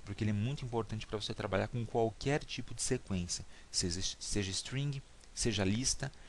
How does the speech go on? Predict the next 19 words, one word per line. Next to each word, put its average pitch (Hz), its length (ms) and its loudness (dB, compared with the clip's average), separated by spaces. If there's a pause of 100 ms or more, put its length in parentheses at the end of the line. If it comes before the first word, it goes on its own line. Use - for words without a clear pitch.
(180)
ou 143 120 4
outros 160 400 0
tipos 147 340 -4
de 120 60 -2
sequências, 117 600 0
como 95 140 -2
a 95 60 2
gente 104 160 -4
vai 101 100 2
estudar 101 400 0
ainda 92 340 2 (160)
nas 90 140 -6
próximas 95 380 -2
videoaulas, 92 500 -2
dicionários, 101 960 2 (500)
tuplas, 113 720 0 (260)
et 101 140 -4
cetera. - 400 -2 (960)
Ok? 127 300 2